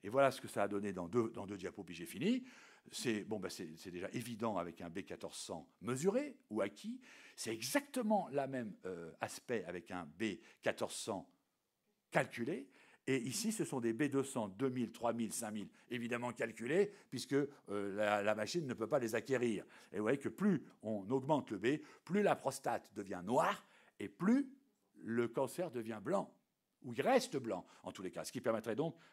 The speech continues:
de faire la différence. Idem dans la zone périphérique, voilà un B huit cents, bon, c'est déjà très suspect en B quatorze cents, mais au fur et à mesure que l'on augmente le B, on fait encore baisser le signal de la prostate normale, et on maintient le signal de la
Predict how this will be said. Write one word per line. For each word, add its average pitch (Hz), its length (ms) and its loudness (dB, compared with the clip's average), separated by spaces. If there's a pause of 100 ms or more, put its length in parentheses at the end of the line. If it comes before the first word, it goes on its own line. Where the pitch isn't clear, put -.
de 110 80 -6
faire 131 200 0
la 107 80 2
différence. 90 360 -6 (220)
Idem 165 400 8 (320)
dans 120 100 4
la 117 80 6
zone 110 220 0
périphérique, 113 600 2 (220)
voilà 117 260 4
un 113 60 0
B 107 120 0
huit 104 180 -2
cents, 175 240 2
bon, 131 80 0
c'est 123 140 -4
déjà 117 160 -4 (320)
très 139 180 0
suspect 120 480 -2
en 101 100 -4
B 98 100 -2
quatorze 90 320 -8
cents, 120 280 -6 (240)
mais 127 140 -6
au - 100 -6
fur 131 240 -4
et 104 80 -4
à 104 60 -2
mesure 98 340 -6 (240)
que - 80 -8
l'on 92 180 -6
augmente 120 580 -2 (260)
le 87 180 -6
B, 117 320 0 (160)
on 107 80 -10
fait 92 180 -6
encore 139 320 4
baisser 120 460 -2 (180)
le 101 140 -6
signal 101 400 -6
de 90 80 -6
la 82 100 -8
prostate - 400 -10
normale, 110 420 0 (360)
et 95 80 -6
on 90 80 -4
maintient 95 420 -6 (220)
le 90 100 -8
signal 78 420 -10 (120)
de 90 80 -8
la 85 200 -10